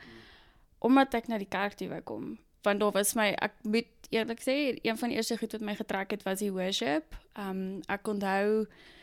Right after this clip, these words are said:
toe daai Loft Session serie van Bethel uitgekom, en ek onthou ek het nog een Sondag toe het ek gevra wat sit, want toe het julle daai Come to Me gesing. Toe vra ek nog wat se serie is dit, en ek het daai serie gaan koop, en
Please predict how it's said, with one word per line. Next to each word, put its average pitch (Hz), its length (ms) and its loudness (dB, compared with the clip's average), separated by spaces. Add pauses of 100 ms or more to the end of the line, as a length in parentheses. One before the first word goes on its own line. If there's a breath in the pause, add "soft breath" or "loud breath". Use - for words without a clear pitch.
(340 loud breath)
toe 240 140 2
daai 233 240 8
Loft 185 320 4
Session 247 400 0
serie 220 320 -4
van 220 200 -4
Bethel 202 380 0
uitgekom, 214 540 -2
en 202 80 -4
ek 196 180 -8
onthou 208 300 0
ek - 40 -12
het 214 120 -6
nog 208 160 -6
een 214 260 -4
Sondag 208 400 -4
toe 202 140 -6
het 202 140 -4
ek - 100 -10
gevra 220 300 4
wat 190 200 0
sit, 214 180 -2
want 190 180 -2
toe 202 100 -6
het 202 80 -10
julle 202 200 -2
daai 190 360 -4
Come 208 220 -4
to 202 140 -6
Me 185 260 -6
gesing. 185 420 -8 (680)
Toe 202 100 -8
vra 214 240 2
ek 214 120 -2
nog 202 120 -8
wat 190 180 -4
se 202 80 -8
serie 226 320 -2
is 220 180 0
dit, 214 220 -2
en 202 60 -6
ek 185 100 -8
het 190 100 -6
daai 185 100 -4
serie 214 360 -2
gaan 208 180 -4
koop, 196 400 -4
en 180 160 -2